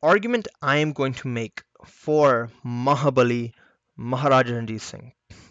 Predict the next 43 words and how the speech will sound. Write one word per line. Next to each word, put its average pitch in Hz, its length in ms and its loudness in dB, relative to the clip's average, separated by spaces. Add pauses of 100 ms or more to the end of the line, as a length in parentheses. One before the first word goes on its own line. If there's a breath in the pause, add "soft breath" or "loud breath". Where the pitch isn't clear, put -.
(220 loud breath)
is 127 200 -2
that 131 220 2
he 220 520 -6
was 127 800 0 (720 soft breath)
abs-, 139 260 -2
and 175 140 -2
th-, 190 140 -6
these 208 200 -2
are 254 80 -2
things 180 220 0
that 139 100 2
I 120 140 2
believed 120 300 -8
in 110 100 -12
too, - 240 -18 (400 soft breath)
um, 107 280 -4
to 110 100 -14
be 110 80 -10
fair, 120 160 -4
and 135 120 -2
I 131 120 0
think 185 200 -2
these 147 160 -4
are 131 80 -6
debatable 113 440 -6
things. - 400 -20 (720 soft breath)
I'm 220 160 -2
gonna 240 160 -2
give 160 160 -2
some 147 120 -6
pushback - 520 -4
on 104 80 -12
that 101 260 -6
by 117 120 0
saying 127 340 -4
he 185 260 -6
was 190 240 -2
one 131 200 -2
of 135 100 0
our 127 120 2 (140)
absolute 131 840 -4
historical 123 720 -4
greats. - 480 -12